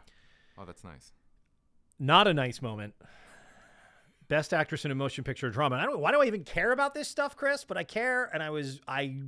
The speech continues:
Speaker 2: I jumped off the couch. I yelled. My wife asked, "What? What? What happened?" And I had to utter the sentence, "Glenn Close won over Lady Gaga."
Speaker 1: <laughs> And that's what outraged
Speaker 2: That
Speaker 1: you.
Speaker 2: outraged me,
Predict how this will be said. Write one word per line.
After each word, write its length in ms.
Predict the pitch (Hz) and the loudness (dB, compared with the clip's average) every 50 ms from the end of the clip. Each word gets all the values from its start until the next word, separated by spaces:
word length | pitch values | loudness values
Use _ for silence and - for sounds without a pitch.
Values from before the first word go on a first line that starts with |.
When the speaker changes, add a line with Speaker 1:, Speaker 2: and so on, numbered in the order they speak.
| 135 131 - - | -12 -12 -8 -6
Speaker 2:
I 180 | 127 131 120 120 135 - - 147 | -6 -4 -4 -6 -10 -12 -10 -10
jumped 360 | 120 107 104 170 202 262 - - | -6 -2 0 0 0 0 0 0
off 180 | 233 226 - - | -2 -2 -2 -6
the 40 | |
couch. 400 | 160 - 131 117 113 117 120 - - | -10 -8 -8 -6 -6 -6 -8 -10 -12
I 120 | 117 113 110 117 117 113 | -14 -12 -12 -14 -14 -14
yelled. 680 | 117 113 120 151 175 185 196 208 208 196 175 175 - - _ _ _ _ _ _ _ _ _ _ _ _ _ - | -10 -4 0 2 4 4 4 2 0 -2 -4 -8 -14 -18 _ _ _ _ _ _ _ _ _ _ _ _ _ -10
My 100 | 127 120 | -8 -4
wife 260 | 117 143 160 156 - | 0 2 2 2 0
asked, 200 | 143 123 - - | -2 -4 -4 -4
"What? 260 | 113 123 165 196 - 107 | -2 -2 -2 -2 -2 -2
What? 340 | 120 226 330 330 - 104 | 0 2 2 2 2 0
What 120 | 110 190 202 | -2 -2 0
happened?" 480 | 196 233 285 285 - 123 92 87 87 - _ _ _ _ _ _ _ _ _ _ _ _ _ _ _ | 2 4 4 2 0 -4 -6 -8 -14 -16 _ _ _ _ _ _ _ _ _ _ _ _ _ _ _
And 100 | - 143 | 2 2
I 60 | 147 151 | 4 4
had 200 | 147 180 180 156 | 4 4 4 4
to 80 | 175 | 4
utter 140 | 175 165 165 | 2 4 2
the 100 | 143 147 | 2 0
sentence, 480 | - - 160 147 139 143 127 123 - - _ _ _ _ _ _ _ - | 0 -2 -2 -2 -2 -4 -6 -6 -8 -12 _ _ _ _ _ _ _ -4
"Glenn 280 | 127 127 160 170 170 160 | 0 2 2 2 2 0
Close 560 | - - 165 160 151 131 120 - - - - - _ - | 0 0 2 2 2 2 0 -2 -6 -10 -12 -14 _ -12
won 400 | 120 104 123 143 143 139 139 135 | -8 -4 -2 0 0 0 0 0
over 260 | 139 135 117 127 120 | -2 -2 -2 -2 -2
Lady 300 | 117 120 123 123 123 110 | -2 -2 -2 -4 -4 -4
Gaga." 460 | 113 120 123 123 104 104 85 76 82 - _ _ _ _ _ _ _ _ _ _ _ - | -2 -2 -2 -2 -2 -6 -8 -10 -12 -18 _ _ _ _ _ _ _ _ _ _ _ 0
Speaker 1:
<laughs> 80 | 196 - - - - 269 262 277 - 269 269 - 254 226 185 | 0 0 -2 -2 0 0 2 2 2 0 0 0 -2 -2 -2
And 140 | 190 190 | -2 0
that's 260 | 180 190 208 208 208 202 | 2 4 2 2 2 -2
what 120 | 202 196 156 | -4 -2 0
outraged 460 | 165 180 190 - 165 143 135 127 123 | 0 0 -2 -2 -4 -6 -6 -2 2
Speaker 2:
That 140 | - 180 196 | 4 6 8
Speaker 1:
you. 60 | - 190 | 12 12
Speaker 2:
outraged 420 | 208 214 208 196 185 165 139 - | 10 10 10 6 4 4 2 0
me, 240 | 151 147 127 113 104 | 0 0 0 0 -2